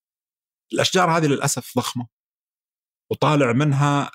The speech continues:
آه، على قولتهم أغصان صايرة زي الدبابيس والرماح.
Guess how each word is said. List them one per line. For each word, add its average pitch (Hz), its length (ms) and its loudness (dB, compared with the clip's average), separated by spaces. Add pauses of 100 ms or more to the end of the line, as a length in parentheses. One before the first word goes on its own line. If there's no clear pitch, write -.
(120)
آه، 92 640 0
على 110 160 0
قولتهم 117 380 0
أغصان 139 400 0
صايرة 127 300 0
زي 131 200 2
الدبابيس 117 500 0
والرماح. 110 600 -2